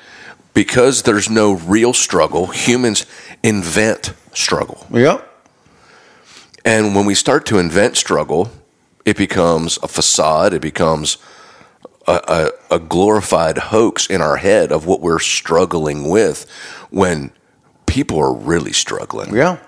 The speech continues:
Speaker 1: outside of the, well, in this country too, but when, no matter how bad people think it is here, everywhere else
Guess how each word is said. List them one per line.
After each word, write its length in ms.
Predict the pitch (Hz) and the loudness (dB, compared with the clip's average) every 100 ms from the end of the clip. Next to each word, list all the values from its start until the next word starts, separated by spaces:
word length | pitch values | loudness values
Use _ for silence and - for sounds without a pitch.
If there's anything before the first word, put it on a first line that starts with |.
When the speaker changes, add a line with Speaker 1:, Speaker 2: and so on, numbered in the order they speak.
| _ - | _ -2
Speaker 1:
outside 420 | 78 - 69 62 | 0 -2 -4 -6
of 80 | 65 | -4
the, 60 | |
well, 220 | 135 69 | 0 0
in 180 | 76 104 | 2 0
this 100 | 85 | 0
country 280 | - 85 78 | -2 -2 -2
too, 180 | 101 82 | -2 0
but 160 | 73 - - - - - - _ - | -2 -6 -20 -20 -20 -20 -20 _ -18
when, 280 | - 92 98 | -6 -4 0
no 100 | 104 | 2
matter 220 | 117 120 | 4 2
how 140 | 117 104 | 2 2
bad 260 | 107 107 | 2 0
people 180 | - 98 | -2 -2
think 200 | 113 101 | -2 0
it 80 | 107 | 0
is 140 | 107 | 0
here, 320 | 127 123 147 - - _ _ _ _ _ - | 2 0 -2 -6 -20 _ _ _ _ _ -2
everywhere 400 | 82 85 85 82 | 0 2 2 4
else 360 | 90 117 - | 2 2 -4